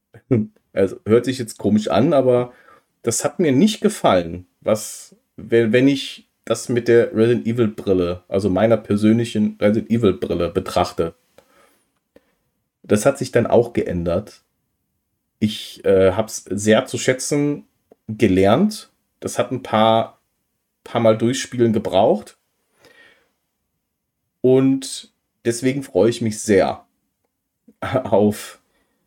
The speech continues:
die, äh, Neuinterpretation. Ich bin sehr gespannt, wie sich das Ganze, äh, wie das Ganze in die Moderne gehievt wird. Ich hoffe, dass, dass es keinen Verfolgungsmechanismus so gibt, den wir in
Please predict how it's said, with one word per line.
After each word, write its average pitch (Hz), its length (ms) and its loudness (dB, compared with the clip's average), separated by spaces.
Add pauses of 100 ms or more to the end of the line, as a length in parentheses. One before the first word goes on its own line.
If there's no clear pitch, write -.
(160)
die, 98 320 -4
äh, 95 160 2
Neuinterpretation. 95 1200 0
Ich - 120 -14
bin 117 140 -2
sehr 123 180 4
gespannt, 135 520 -2
wie 123 100 -4
sich 117 160 -6
das 107 200 -6
Ganze, 107 600 0 (960)
äh, 101 140 2
wie 101 80 0
das 107 180 0
Ganze 110 320 0
in 107 100 2
die 104 100 2
Moderne 101 440 2
gehievt 92 440 -10
wird. 90 120 -6
Ich - 140 -14
hoffe, 120 220 -2
dass, - 380 -2 (1120)
dass - 300 -4
es - 180 -12
keinen 107 320 2
Verfolgungsmechanismus 135 1500 -2
so 131 200 0
gibt, - 440 -6
den 107 200 4
wir 101 300 2
in 98 420 -2